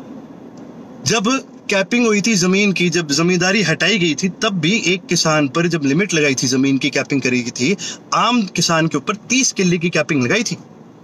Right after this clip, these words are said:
अगर तीस एकड़ में वो किसान उसमें से पन्द्रह किले में भी सरसों उगा रहा है, तो आप खुद एक बार ल-, लगा लो, अगर औसत उसकी दस क्विंटल भी आती है, तो ये डेढ़ टन तो आपका, आपकी सरसों वहीं बन गई, डेढ़ टन से ज़्यादा बन गई। वो बेचारा उस सरसों को कहाँ लेके जाएगा किसान?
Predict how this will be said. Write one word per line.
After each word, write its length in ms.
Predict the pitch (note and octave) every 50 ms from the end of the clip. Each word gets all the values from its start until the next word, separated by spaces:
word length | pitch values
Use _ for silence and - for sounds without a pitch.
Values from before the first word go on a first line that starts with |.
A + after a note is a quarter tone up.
| - - - - - - -
अगर 200 | F3+ G3 A3+ B3
तीस 400 | - - - A3+ C4+ D4 - -
एकड़ 320 | A#3 G#3 - - G#3+ G#3 G3+
में 160 | G3 F#3+ F3
वो 240 | C#3 B2+ E3 A3+ C4+
किसान 480 | - A#3+ G#3+ - - F3 D#3+ D#3+ E3+
उसमें 280 | F3+ G3+ F#3 - G#3+ G3
से 140 | - - G3+
पन्द्रह 400 | - - - G#3+ A3 B3 C#4 C4+
किले 280 | - B3+ A#3+ A#3+ A#3+
में 140 | A3+ A3 A3
भी 80 | G#3 G3+
सरसों 400 | - A#3 A#3 - - A#3+ A3 F#3+
उगा 200 | C#3+ D#3+ D#3+ D#3
रहा 120 | C#3+ A#2+
है, 80 | A#2 - - - - - - - -
तो 60 | G3+
आप 160 | G3 G3+ F#3+
खुद 200 | - A#3 B3+ G#3
एक 120 | A#3+ A3 F3+
बार 140 | G3 G3 F#3+
ल-, 380 | F3 D#3+ D#3 D#3 - - D3
लगा 220 | D3 D3 D3 C#3+ C#3
लो, 100 | D#3+ F#3
अगर 200 | - F#3 G3 G3
औसत 360 | - F#3 G3 F#3+ - A3 G3+
उसकी 220 | G3+ - - G3+
दस 240 | D3+ D3 A#3 C4 -
क्विंटल 320 | - A#3+ G#3 F#3 A3+ A3
भी 140 | F#3 G3 G3
आती 300 | G3 F3 - - F#3 E3+
है, 140 | C3+ A2+ A2+ - - - - - - - - - -
तो 60 | G3
ये 100 | G#3+ G#3+
डेढ़ 220 | F3 D#3+ A3+ B3+ G#3+
टन 200 | - A#3 A3 G3+
तो 80 | A3
आपका, 280 | G#3 G#3 F#3+ - G#3+ G3+
आपकी 420 | F#3 E3+ D#3 D#3+ E3+ E3 - F#3
सरसों 300 | - F#3 E3 - F#3 D#3
वहीं 140 | C#3+ E3 G#3
बन 120 | G#3+ A3+
गई, 120 | A3 A3 G#3+
डेढ़ 180 | E3+ G3+ G#3+
टन 140 | G#3 G#3+ G#3
से 120 | - - F3+
ज़्यादा 220 | F#3 F#3+ F#3+ A#3+
बन 160 | A3+ A#3 A3+
गई। 100 | G#3+ A3 - - - - - - - - - - - - - - - - - - - - - - E3+
वो 120 | A3+ B3
बेचारा 340 | A3+ A#3 F#3 A3+ A3+ B3 C4
उस 160 | B3 - -
सरसों 240 | A#3+ G#3+ - C4+ A#3+
को 100 | C4 A#3
कहाँ 200 | A3 F#3+ G3+ B3+
लेके 240 | C#4 C#4 A3 B3 G3
जाएगा 260 | G3+ F3+ D#3+ D#3+ D#3
किसान? 340 | - D3+ - C#3 A#2+ G#2+